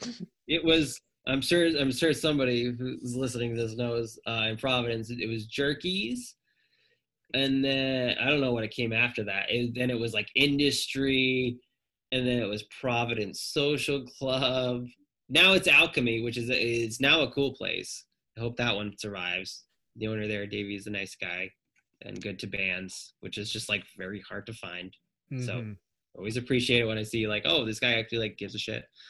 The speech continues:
Speaker 1: That's cool. So, yeah. So, oh my God. Yeah. Wow. That's a lot of fucking, like, you, you know, you think in New York things fucking switch hands often. Like, I'm just thinking about that place. Like, Jesus Christ. Like, wow.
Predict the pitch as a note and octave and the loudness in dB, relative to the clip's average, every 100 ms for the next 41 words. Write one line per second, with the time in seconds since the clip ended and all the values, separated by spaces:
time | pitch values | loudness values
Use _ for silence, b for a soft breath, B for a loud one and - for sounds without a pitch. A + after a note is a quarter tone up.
0 | B - A2+ - F#2+ A2 _ B B B | B -10 -8 -6 -8 -10 _ B B B
1 | B - C#3 C3 G#2 - - C#3+ C#3 D#3+ | B 2 6 8 6 0 0 2 4 4
2 | A#2+ A2 A2+ G#2 G2+ F#2 - G2+ A2+ - | 2 2 2 0 -2 -10 -10 -6 -6 -6
3 | G#2+ G2 F#2 - - - G#2 - - _ | -10 -12 -14 -14 -14 -10 -10 -10 -18 _
4 | _ - G2 A2 A2 _ - B2 A#2+ A2 | _ -14 -12 -10 -14 _ -4 -2 0 0
5 | A2 A#2+ C#3 A2+ A2 A2+ A#2+ - G#2 F#2+ | -2 2 0 0 -2 -2 -4 -6 -10 -10
6 | - G#2+ G2+ G2 A#2 A2 A2 G2 G2 G2+ | -10 -10 -10 -10 -8 -6 -6 -8 -8 -12
7 | G2 G2 G2+ G#2 G#2+ D#3 G#2 F#2+ G2 G2 | -12 -12 -12 -10 -10 -10 -14 -14 -12 -6
8 | G#2 G2+ - F#2+ - F#2+ - G#2+ F2+ - | -4 -4 -6 -8 -8 -12 -8 -8 -8 -10
9 | G#2 F2+ - b b _ G2 F#2+ - _ | -10 -10 -12 b b _ -10 -10 -12 _
10 | _ F#2+ F#2+ F2+ | _ -8 -6 -6